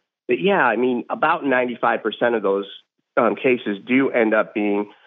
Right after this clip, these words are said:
perhaps misidentifications of aircraft and other, you know, objects that people might see, um, in the sky. Um, now,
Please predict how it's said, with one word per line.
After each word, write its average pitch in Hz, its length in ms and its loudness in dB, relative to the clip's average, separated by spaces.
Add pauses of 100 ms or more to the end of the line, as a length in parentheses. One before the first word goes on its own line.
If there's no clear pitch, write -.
(240)
perhaps 143 420 2
misidentifications 104 1000 0
of 92 120 0
aircraft 95 640 0
and 92 280 -4
other, 95 540 0
you 113 100 -2
know, 85 300 0 (220)
objects 104 420 0
that - 140 -10
people 98 240 0
might 92 180 0 (100)
see, 90 280 0
um, 92 260 0
in 87 60 -4
the 90 160 -6
sky. 98 340 2 (340)
Um, 117 300 2 (180)
now, 139 300 2